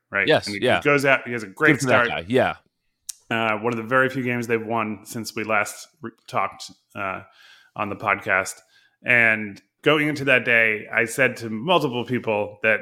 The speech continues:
Speaker 1: I am genuinely curious to tune in and see how they'll lose. And then I saw that he was the starting pitcher, and I was like,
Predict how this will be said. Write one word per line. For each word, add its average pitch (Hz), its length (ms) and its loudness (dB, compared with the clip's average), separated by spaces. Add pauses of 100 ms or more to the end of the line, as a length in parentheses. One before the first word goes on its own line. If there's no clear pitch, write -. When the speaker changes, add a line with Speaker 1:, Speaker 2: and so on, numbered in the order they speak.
(380)
Speaker 1:
I 127 140 0
am 117 240 -4
genuinely 139 540 0
curious 123 640 0 (160)
to 113 160 -10 (140)
tune 151 260 0
in 131 120 0
and 117 140 -6
see 127 220 -2
how 123 380 0
they'll 117 260 -4
lose. 98 560 -6 (760)
And 117 120 -4
then 120 100 0
I 123 100 2
saw 123 160 -2
that 104 160 -4
he 156 100 2
was 151 120 2
the 120 80 -6
starting 127 280 2
pitcher, 117 440 -2
and 113 180 -6
I 113 60 -4
was 113 100 -4
like, 107 140 0